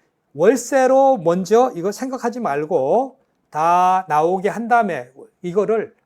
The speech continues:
보증금 개념으로 환산해주면 돼요. 십 프로, 이십 프로. 자, 그래서 그거 생각하지 마세요. 그리고 제가 뭐라 그랬냐면 십이 나누기 수익률,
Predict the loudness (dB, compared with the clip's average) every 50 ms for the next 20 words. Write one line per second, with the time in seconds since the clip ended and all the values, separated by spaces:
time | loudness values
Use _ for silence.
0 | _ _ -8 -6 -6 -6 -6 -8 -8 -8 -8 -8 -8 -8 -10 -12 -14 -14 -14 -14
1 | -12 -12 -12 -12 -12 -10 -10 -12 -12 -14 -18 -18 -18 -20 -20 -20 _ _ _ _
2 | _ -20 -20 -20 _ -10 -10 -10 -10 -12 _ _ _ -20 -20 _ _ _ _ _
3 | _ _ _ -20 -20 -20 -20 -20 -20 -20 -20 -20 _ _ -8 -4 -2 0 0 0
4 | -2 -4 -6 -6 -6 -6 -4 -2 -2 -2 -2 -4 -6 -4 -4 -4 -4 -4 -4 -4
5 | -4 -4 -4 -4 -2 -2 0 0 -2 -2 -4 -4 _ -2 -2 0 0 -2 -2 -2
6 | -2 -4 -4 -2 -2 0 0 0 0 0 -2 -4 -4 -4 -8 -10 -10 -6 -2 0
7 | 0 0 0 -4 _ _ _ _ _ -14 -10 -6 -4 -2 -2 -2 -2 -2 -2 -2
8 | 0 -2 -2 -4 -4 -4 -6 -6 -6 -6 -8 -8 -6 -4 -4 -4 -4 -4 -6